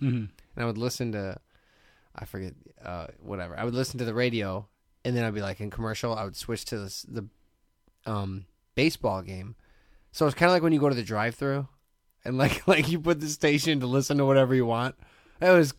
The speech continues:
Speaker 2: uh, dude, it was glorious. And I was like, you know, in my mind, I was going, all I could think of was, like, the eight dollars that I was saving.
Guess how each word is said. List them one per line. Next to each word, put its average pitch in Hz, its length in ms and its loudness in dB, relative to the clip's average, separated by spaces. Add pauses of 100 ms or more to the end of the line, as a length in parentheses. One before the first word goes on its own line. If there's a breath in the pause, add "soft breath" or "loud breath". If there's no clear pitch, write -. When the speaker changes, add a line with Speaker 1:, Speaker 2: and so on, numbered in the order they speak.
(120)
Speaker 2:
uh, 151 280 4
dude, 151 200 4
it 151 40 2
was 131 140 -2
glorious. 127 720 -2
And 139 120 -2
I 139 80 4
was 143 160 2
like, 139 200 4
you 165 120 2
know, 165 180 4
in 180 140 6
my 170 120 6
mind, 160 300 4
I 139 60 4
was 127 100 2
going, 127 340 -2 (600)
all 151 140 4
I 160 60 8
could 156 120 -12
think 156 160 -2
of 143 80 0
was, 120 160 -4
like, 123 160 0
the 127 100 -2
eight 123 180 0
dollars 117 360 -2
that 107 100 -8
I 104 60 -6
was 98 100 -10
saving. 98 480 -10